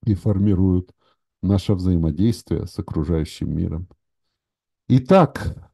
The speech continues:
хотя стремление к пусть и недостижимой высшей рациональности иногда может показаться бесконечным путешествием,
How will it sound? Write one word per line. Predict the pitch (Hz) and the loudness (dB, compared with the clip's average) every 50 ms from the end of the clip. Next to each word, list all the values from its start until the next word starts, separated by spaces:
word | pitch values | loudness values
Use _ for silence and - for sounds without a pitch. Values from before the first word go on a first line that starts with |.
| _ _ | _ _
хотя | - 98 95 - 175 190 | 0 0 2 4 4 4
стремление | 175 - - - 160 165 147 147 139 143 151 156 151 143 127 117 104 95 90 85 82 82 - _ _ _ _ _ _ _ _ _ _ _ - | 4 2 2 2 4 6 6 8 8 8 8 8 8 6 6 6 6 6 4 4 0 -2 -8 _ _ _ _ _ _ _ _ _ _ _ -20
к | - _ | -8 _
пусть | - 165 175 160 - - | 2 4 4 2 2 0
и | 139 131 | 2 4
недостижимой | 143 139 131 135 131 131 - - 135 123 104 101 98 143 175 175 165 160 139 123 | 6 6 6 4 2 0 0 0 2 2 2 4 4 4 6 6 6 6 6 6
высшей | 117 110 131 147 - - - - 113 | 6 6 4 2 2 0 0 2 2
рациональности | 107 110 101 - - 113 110 113 131 139 135 131 120 107 - - - | 2 2 0 0 0 0 2 2 2 2 4 2 2 0 -2 -2 -2
иногда | 104 101 101 101 95 104 113 | 0 2 2 0 2 0 2
может | 113 107 110 110 104 98 - | 2 4 2 2 2 0 -4
показаться | - 87 - 98 92 101 110 107 - - - 92 82 87 - _ _ _ _ _ _ _ _ _ _ _ _ _ _ _ - | -6 -6 -4 -2 0 2 0 0 -2 -4 -6 -6 -6 -8 -10 _ _ _ _ _ _ _ _ _ _ _ _ _ _ _ -4
бесконечным | 107 113 - - - 135 127 120 123 135 143 139 - - 139 123 - | -2 -2 -2 0 2 4 6 6 6 6 4 2 0 0 2 2 2
путешествием, | - 117 - - 101 - - 135 147 147 - - - - 78 73 76 80 82 | 0 -4 -2 -4 -4 -2 0 0 0 0 -4 -8 -6 -6 -4 -4 -6 -8 -12